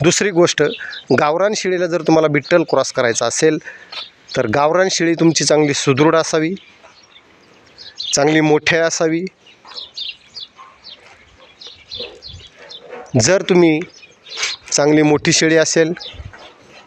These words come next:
चांगली सुदृढ असेल, तिला जर तुम्ही बिट्टल क्रॉस केला तर तिचे पिल्लेसुद्धा उत्तम क्वालिटीचे जन्माला येतात आणि ते आपल्या गोट फार्मवरती, हे ज्वलंत उदाहरण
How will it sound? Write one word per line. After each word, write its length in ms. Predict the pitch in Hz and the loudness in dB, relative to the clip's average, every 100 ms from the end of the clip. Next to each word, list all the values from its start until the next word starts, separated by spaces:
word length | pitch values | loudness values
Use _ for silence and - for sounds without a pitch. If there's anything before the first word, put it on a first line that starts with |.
| - - - - - - - - 196 208 - - - - | -20 -20 -20 -20 -18 -18 -18 -16 -16 -16 -16 -6 -4 0
चांगली 280 | 147 156 160 | 2 2 2
सुदृढ 420 | - 139 147 160 | -2 0 2 2
असेल, 300 | 165 - 165 156 | 2 0 -4 -2
तिला 200 | 165 190 | 0 2
जर 140 | 202 190 | 0 0
तुम्ही 200 | 185 175 | 0 0
बिट्टल 280 | 156 165 143 | 0 -2 0
क्रॉस 320 | 131 131 - | 0 -2 -2
केला 220 | 120 113 139 - - - - | -2 -2 -6 -16 -20 -20 -6
तर 100 | 151 | -4
तिचे 320 | 139 160 - 175 | -2 -2 0 0
पिल्लेसुद्धा 540 | 175 170 170 147 147 | 0 0 0 0 2
उत्तम 400 | 147 - 185 175 | 2 0 -2 -2
क्वालिटीचे 540 | - 143 139 135 160 | 0 -2 0 0 0
जन्माला 400 | 139 139 139 139 | 2 2 2 2
येतात 260 | 151 160 175 - _ - - - - - | 0 0 -4 -6 _ -20 -20 -20 -20 -8
आणि 560 | - 135 143 147 143 143 139 - - | -2 2 2 4 2 0 -6 -6 0
ते 80 | 147 | 0
आपल्या 280 | 139 147 | 2 0
गोट 200 | 131 143 - | 0 -2 -2
फार्मवरती, 520 | 143 135 135 - 143 - _ - - - - - - | -2 0 0 0 -2 -2 _ -20 -20 -20 -18 -18 -12
हे 160 | - 143 | -4 0
ज्वलंत 440 | 127 139 147 139 | 2 4 2 2
उदाहरण 480 | 139 135 135 151 160 | 2 2 0 -2 -4